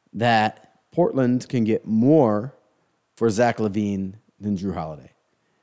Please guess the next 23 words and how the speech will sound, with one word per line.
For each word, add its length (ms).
And 120
I 140
think 320
maybe 640
that's 260
true. 400
I 80
think 180
that's 220
a, 200
a 100
tricky 340
one 260
for 140
me 160
to 80
think 220
about. 260
There's 240
a 40
lot 140
of, 100
like, 220